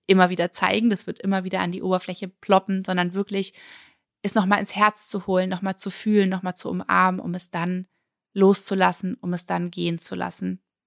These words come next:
Ähm, auch der Rosenquarz und der Moosachat zusammen, das würde ich sehr empfehlen, auch mit den beiden zusammenzuarbeiten, damit es eben nicht nur ein Abschneiden ist von etwas, sondern wirklich eins ins Herz holen und übers Herz befreien, loslassen.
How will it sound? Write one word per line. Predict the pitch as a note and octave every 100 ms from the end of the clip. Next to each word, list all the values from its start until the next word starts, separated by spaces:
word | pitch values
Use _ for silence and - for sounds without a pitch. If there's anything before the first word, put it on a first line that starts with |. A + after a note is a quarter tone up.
| _ _
Ähm, | F#3+ F3+ F3+ F3 - - - -
auch | G3+
der | A#3+
Rosenquarz | G#3+ A#3+ C4 A#3+ G#3 A3
und | G#3
der | G3
Moosachat | G3+ G#3+ F#3+ - F#3
zusammen, | - F#3 F3 F3+ F3 F3 _ - - _ _ _ _ _ -
das | G3 G#3
würde | G#3
ich | F3+
sehr | G3 F#3+
empfehlen, | F#3+ - F#3+ F3+ F3+
auch | -
mit | F#3 F#3
den | F3+
beiden | F#3 F3+ F3
zusammenzuarbeiten, | - F#3 F3 F3+ - F#3+ G3 G3 G3 G3
damit | F3+ F3
es | -
eben | F#3 F#3
nicht | F#3+ -
nur | F#3 -
ein | F3+ -
Abschneiden | F#3+ - - G3+ F#3 F#3+ -
ist | F#3
von | - F#3+
etwas, | - - F#3
sondern | F#3 F3+ F3
wirklich | F#3 F#3 -
eins | F#3+ F3+ F3+ -
ins | F#3+ F#3
Herz | - F#3 F#3 - G3
holen | F#3 F#3+
und | F#3
übers | - F#3 F3 -
Herz | F3 F3 - - - _ _ -
befreien, | E3 - - E3+ E3 E3+
loslassen. | F3 E3 - E3+ - F3